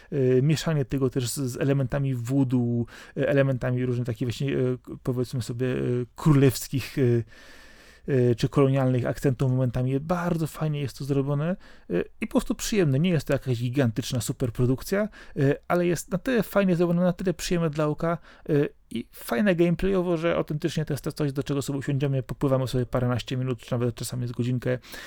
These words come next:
y, ustrzelimy pa-, parę statków, wywalimy parę misji, y, i czujemy się, że zagraliśmy coś przyjemnego i fajnego. No, jeszcze sporo drogi przede mną do zakończenia głównej historii, ale King of, e, Seas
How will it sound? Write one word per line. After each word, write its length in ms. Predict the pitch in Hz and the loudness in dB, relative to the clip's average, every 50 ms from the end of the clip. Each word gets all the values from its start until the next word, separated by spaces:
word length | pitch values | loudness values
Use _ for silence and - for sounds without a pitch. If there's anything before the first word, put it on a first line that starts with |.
| - - | -6 0
y, 160 | - 143 143 | 4 4 4
ustrzelimy 460 | - - 185 - - - 175 156 147 135 | 4 4 2 2 0 -2 -2 -2 -2 -2
pa-, 260 | - - 139 143 139 | -2 -2 -2 -2 -2
parę 280 | - - 143 135 131 | 0 0 0 0 0
statków, 360 | - - 151 - - - 123 123 | -4 -6 -8 -8 -6 -8 -8 -8
wywalimy 380 | 131 131 135 135 131 127 123 | -4 -4 -2 -2 -2 -4 -4
parę 240 | 117 - 131 131 127 | -4 -4 -2 -2 -2
misji, 400 | 127 127 117 - - 123 123 120 - - - - - - | -2 -4 -4 -4 -2 -2 -2 -2 -4 -12 -18 -18 -6 0
y, 240 | 156 143 139 139 - _ _ | 2 2 2 2 0 _ _
i 80 | 196 - | -8 0
czujemy 340 | - - 156 151 143 143 135 - 160 | 2 4 4 4 2 0 -2 -4 -8
się, 260 | - - 143 135 131 | -4 -2 -2 0 0
że 220 | 117 127 123 120 | 2 2 0 2
zagraliśmy 400 | 120 135 127 131 131 117 123 120 | 2 2 2 2 0 0 -2 -2
coś 180 | 110 - 120 - | -2 -4 -6 -6
przyjemnego 460 | - - - 127 120 120 120 110 113 | -4 -2 0 0 2 2 2 0 0
i 80 | 110 104 | -2 -2
fajnego. 460 | - 123 120 120 123 123 117 - - - | -2 -2 -2 0 -2 -2 -4 -4 -4 -4
No, 80 | - - | -6 -4
jeszcze 280 | 208 214 - - 208 190 | -2 -2 0 0 0 0
sporo 400 | - - - - 202 180 160 143 | -2 -2 2 2 4 4 4 2
drogi 280 | 131 147 139 123 131 120 | 2 2 2 2 0 -2
przede 220 | - 160 147 151 | -2 -2 0 0
mną 160 | 139 135 131 | 0 0 0
do 40 | 120 | -2
zakończenia 420 | 135 123 - 151 127 - 151 135 | -4 -4 -4 -6 -4 -4 -4 -2
głównej 240 | 135 147 143 151 151 | -2 -2 0 0 -2
historii, 460 | 131 151 143 - - 175 156 160 156 - - - - - - | -2 -4 -4 -4 -4 -6 -4 -4 -6 -6 -8 -18 -20 -18 -6
ale 180 | - - 190 170 | -2 0 0 0
King 240 | - 196 180 170 | 2 2 2 2
of, 260 | 165 151 - - - 151 | 2 0 0 -4 -4 -2
e, 180 | 139 135 135 | -2 -2 -2
Seas 460 | 123 - - 139 135 131 - - - | -4 -6 -6 -4 -4 -4 -4 -8 -12